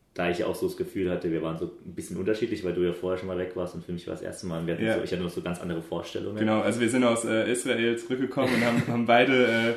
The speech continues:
Speaker 2: so, äh, es war jetzt cool, aber, aber viel
Speaker 1: <laughs>
Speaker 2: länger hätten wir jetzt nicht
Speaker 1: Ja, genau.
Speaker 2: zusammen unterwegs sein müssen.
Speaker 1: Also wir mussten vom Flughafen in dieselbe Richtung fahren, aber getrennte Lebensmittel gelaufen.
Speaker 2: <laughs>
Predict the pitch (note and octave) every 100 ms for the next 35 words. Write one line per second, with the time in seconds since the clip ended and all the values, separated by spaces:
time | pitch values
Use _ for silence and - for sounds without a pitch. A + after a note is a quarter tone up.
0 | - - - - A#2 A#2 A2+ A2 A2 A2
1 | A#2+ A#2+ - - D#3 F#3 G#3+ F#3+ - -
2 | - C#3+ - - C#4+ - E3 - C3+ D#3+
3 | D3+ - F3+ - - D#3+ C#3 C#3+ C#3 C3
4 | A2+ A2 A#2 F3 - B2+ C#3+ B2+ A2+ B2
5 | A#2+ G2+ A2 B2 A2+ G#2 A#2 - - C3
6 | C3+ B2 C3 C3+ B2 A#2 A#2 G#2+ A2+ G#2+
7 | A#2 B2+ A#2 A2+ A2 G2+ G2+ F#2+ G2 G2+
8 | G#2+ G2 G2 F#2 - - - - C3 C4
9 | - C#3 B3+ - - C4+ F#3+ - D3+ -
10 | - -